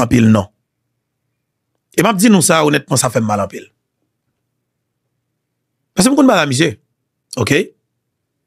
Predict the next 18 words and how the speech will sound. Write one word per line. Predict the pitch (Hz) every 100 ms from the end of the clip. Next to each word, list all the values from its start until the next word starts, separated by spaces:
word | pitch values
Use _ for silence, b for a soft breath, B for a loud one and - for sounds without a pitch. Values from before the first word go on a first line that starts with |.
| _ _ _ _ _ _ _ _ _ _ _ _ _ _ _ _ _ _ _ _ _ _ _ _ _ _ _ -
m | 117 113 110 110 113
wè, | 110 101 - _ _ _ _ _ _ _ 110 101 - _ 101
sòri, | - 113 120 165 - _ _ _ -
se | 190
nan | 165
WhatsApp | 156 - 143 139
Emanyèl | 135 131 127
chal | - 170 196 196
misye | 127 147
te | 127
voye | 123 113
tout | 127 127 - 117 117 113 -
imaj | 117 110 101
sa | 104 98
yo |
pou | 98 92
mwen. | - _ _ _ _ _ _ _ _ _ _ _ _ _ _ _ -
Oke, | 113 139